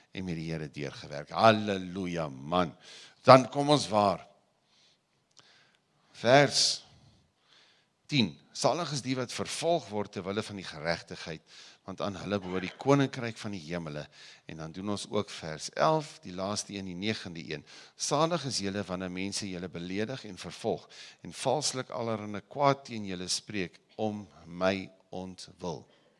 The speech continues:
Salig is die wat vervolg word ter wille van die reg-, geregtigheid, so sê die ouens in die tronk ook. "Oeg, ons is so gelukkig, ons is so salig." Nee, hulle is nie vervolg as gevolg van die geregtigheid nie. Hulle is vervolg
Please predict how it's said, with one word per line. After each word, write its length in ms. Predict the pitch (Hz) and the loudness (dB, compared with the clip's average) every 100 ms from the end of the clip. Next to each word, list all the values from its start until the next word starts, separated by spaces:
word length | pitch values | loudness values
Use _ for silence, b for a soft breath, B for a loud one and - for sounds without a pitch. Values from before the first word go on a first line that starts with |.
| B B B B B B B - | B B B B B B B -4
Salig 360 | 143 156 175 | 4 4 4
is 100 | 147 | 0
die 140 | 127 143 | -4 0
wat 180 | 139 | 0
vervolg 440 | - 113 135 139 - | -2 0 6 6 4
word 240 | 80 87 | -8 -8
ter 100 | - | -6
wille 260 | 95 104 107 | 0 2 2
van 140 | 107 | -2
die 120 | 98 87 | -6 -4
reg-, 280 | 87 - - | -4 -6 -10
geregtigheid, 640 | 90 80 80 - - - | -4 -4 -4 -8 -12 -10
so 220 | - 110 98 | -8 -6 -4
sê 200 | - 87 | -4 -4
die 140 | 78 | -8
ouens 180 | 87 92 | -10 -10
in 120 | 76 | -12
die 40 | |
tronk 340 | - 95 87 - | -8 -8 -8 -14
ook. 120 | - _ b b | -20 _ b b
"Oeg, 160 | 131 - | -8 -8
ons 160 | 107 - | -16 -14
is 100 | - | -12
so 120 | 107 | -12
gelukkig, 460 | - 87 87 - - | -12 -12 -12 -16 -16
ons 180 | 76 | -16
is 60 | 85 | -14
so 100 | 95 | -14
salig." 520 | - 80 69 65 - B B B - | -12 -10 -12 -14 -20 B B B -16
Nee, 160 | 87 | -10
hulle 180 | 78 85 | -8 -6
is 160 | 98 - | -8 -8
nie 80 | 139 | -14
vervolg 640 | - - - 98 87 - B B B B | -14 -14 -10 -10 -10 -16 B B B B
as 160 | 87 - | -8 -8
gevolg 300 | 85 92 87 | -8 -12 -12
van 140 | 87 | -12
die 80 | 78 | -14
geregtigheid 800 | - 71 80 - - - - 95 | -12 -8 -8 -10 -16 -18 -18 -16
nie. 120 | 87 | -12
Hulle 140 | 87 98 | -10 -8
is 80 | |
vervolg 400 | - - 92 76 | -10 -12 -10 -10